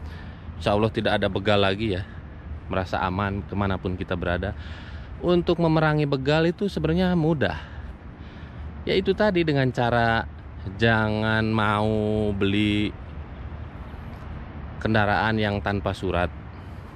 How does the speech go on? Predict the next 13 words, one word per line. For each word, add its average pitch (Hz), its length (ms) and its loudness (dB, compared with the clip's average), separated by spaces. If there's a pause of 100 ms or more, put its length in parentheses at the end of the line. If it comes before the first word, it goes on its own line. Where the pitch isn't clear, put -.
(1400)
Itu 160 200 0
penyakitnya 131 560 4
di 104 120 4
Indonesia 110 400 2
tuh 180 80 2
seperti 127 440 -2
itu, 104 200 -6
guys. 87 160 -8 (1040)
Orang 123 240 4
sini, 151 320 4
semiskinnya 117 600 2
orang 104 280 2
sini, 113 360 0